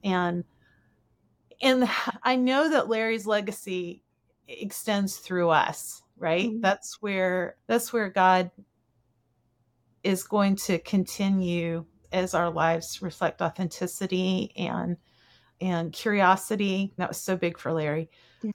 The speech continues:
Speaker 1: And a deep love and desire for God's glory, that Larry's legacy is gonna continue through that. He definitely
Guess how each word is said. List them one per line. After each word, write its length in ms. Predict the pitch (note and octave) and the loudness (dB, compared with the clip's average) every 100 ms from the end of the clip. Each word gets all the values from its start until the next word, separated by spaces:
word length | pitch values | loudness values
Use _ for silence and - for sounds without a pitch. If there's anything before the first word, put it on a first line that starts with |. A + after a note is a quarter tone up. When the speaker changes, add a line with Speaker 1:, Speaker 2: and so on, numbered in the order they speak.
| - | -4
Speaker 1:
And 420 | E3+ E3 E3+ - - | -2 0 -2 -6 -4
a 80 | F#3+ | -4
deep 380 | F3 G3+ G3+ - | 0 -2 -2 0
love 220 | E3+ F3 | 2 2
and 120 | F3 | 0
desire 320 | E3 E3+ D3 D#3+ | -2 0 0 0
for 140 | F#3+ | -6
God's 260 | C#3+ D#3 - | -4 -4 -4
glory, 360 | F#3 F3 E3 | -2 2 2
that 240 | D#3 E3+ - _ _ F3 - - _ _ F3 | 0 -2 -4 _ _ -20 -20 -20 _ _ -2
Larry's 420 | G3 G3+ G3+ G3+ | 2 4 4 2
legacy 680 | F#3+ F3 D#3+ - E3 E3+ E3+ _ _ | 0 0 -4 -4 -4 -4 -8 _ _
is 200 | G3 F#3+ | -4 -2
gonna 380 | - F3+ E3 D#3+ - | -2 -2 -2 -4 -6
continue 640 | - F#3 - F#3+ F3+ E3+ | -2 -2 -2 -2 -2 -4
through 280 | E3+ - F3 | -8 -4 -2
that. 280 | C3 A#2 - | 2 2 0
He 180 | - G3+ | -6 -6
definitely 640 | F#3+ F3+ A3 F#3 F#3 E3+ | 0 0 0 -2 -2 -6